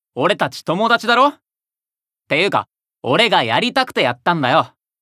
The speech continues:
困った時はお互い様だろ？それに、もし俺が困ってたら、お前は助けてくれるんだろ？な？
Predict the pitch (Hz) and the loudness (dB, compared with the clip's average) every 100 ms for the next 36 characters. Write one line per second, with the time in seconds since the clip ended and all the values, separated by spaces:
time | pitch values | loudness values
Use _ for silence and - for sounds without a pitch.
0 | _ _ _ _ 135 170 220 - 123 147 | _ _ _ _ 0 2 0 0 -4 -4
1 | 156 117 - 117 127 220 214 185 180 175 | -4 -4 -4 -4 0 2 2 0 -2 0
2 | 160 196 226 _ _ _ _ _ _ _ | 2 0 -2 _ _ _ _ _ _ _
3 | _ _ _ - 101 123 160 190 - _ | _ _ _ -6 -2 0 0 -2 -4 _
4 | _ _ _ _ _ 175 262 185 110 123 | _ _ _ _ _ -2 0 0 -2 0
5 | 180 185 180 185 214 202 131 104 - _ | 2 0 2 0 0 -2 -2 -4 -6 _
6 | _ _ - 151 185 185 180 175 165 - | _ _ -6 2 4 4 2 2 -2 -2
7 | 202 127 143 165 185 135 120 220 - _ | -6 -4 0 2 2 0 0 0 -4 _
8 | _ _ _ _ _ _ _ _ _ 175 | _ _ _ _ _ _ _ _ _ -4
9 | 330 | -4